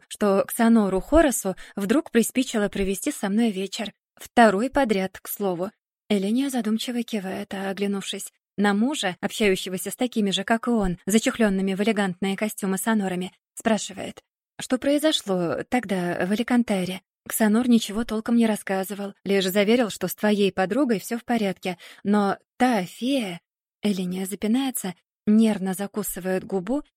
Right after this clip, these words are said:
и я замечаю, как дрожат ее пальцы, сжимающие хрустальную ножку бокала. Убийство произошло там же,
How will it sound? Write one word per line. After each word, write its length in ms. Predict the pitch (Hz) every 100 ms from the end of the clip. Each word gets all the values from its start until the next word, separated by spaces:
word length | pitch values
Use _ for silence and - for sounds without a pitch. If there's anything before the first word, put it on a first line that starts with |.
| -
и 80 | 240
я 160 | 254
замечаю, 520 | 220 214 202 226 226
как 380 | - 180 - -
дрожат 460 | 190 196 185 220 -
ее 300 | 185 185 208
пальцы, 560 | - 190 208 - 196 - -
сжимающие 760 | 180 196 190 208 214 - 185
хрустальную 680 | 175 196 - 202 190 190 202
ножку 340 | 196 180 -
бокала. 560 | 180 196 - 190 185 208 _ _ _ _ _ _ _ _ _ _ -
Убийство 600 | 202 190 208 - 247 233 -
произошло 600 | 208 196 208 - 196 190 -
там 260 | 196 190
же, 220 | 185 226